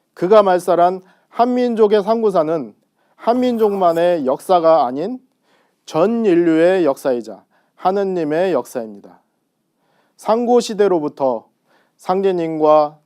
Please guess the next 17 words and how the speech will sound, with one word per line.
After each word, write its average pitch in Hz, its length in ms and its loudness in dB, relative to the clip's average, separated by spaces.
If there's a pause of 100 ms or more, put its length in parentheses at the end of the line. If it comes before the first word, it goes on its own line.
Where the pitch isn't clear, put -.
(100)
천지신명을 185 1080 -4
받들어 131 380 -6
온 160 280 -4
한민족, 175 680 -8 (580)
그 143 300 -2
역사와 147 800 2 (380)
문화를 151 580 0 (160)
말살함으로써 156 1300 -4 (640)
이등 202 380 -2
방문은 143 580 -4 (460)
상제님의 170 1000 0
역사와 147 640 0 (240)
문화를 143 580 -2 (120)
말살한 143 640 -4
것입니다. 110 540 -12 (1800)
이등 180 300 0
방문은 165 520 0